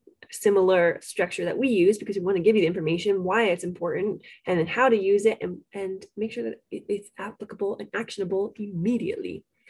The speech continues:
So all their ideas are customizable because they are all about finding your individual why, uh, which is unique to every single family. So in addition to all of that, of course,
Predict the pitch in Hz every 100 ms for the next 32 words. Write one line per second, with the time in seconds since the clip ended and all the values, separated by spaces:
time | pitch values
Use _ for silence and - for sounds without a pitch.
0 | _ - - 226 240 220 208 190 - 180
1 | 180 202 262 233 247 254 - - - -
2 | _ _ _ _ _ - - - 180 180
3 | 185 185 170 175 175 - 175 165 165 160
4 | 160 180 240 262 262 226 214 240 _ -
5 | 175 165 160 160 160 160 165 165 185 254
6 | _ _ _ _ _ _ 175 175 170 175
7 | 170 165 160 - 214 156 180 160 - 147
8 | 160 208 220 - 226 - - - _ _
9 | _ _ _ _ - 233 190 240 196 175
10 | 135 156 147 - 220 - - - 233 226
11 | -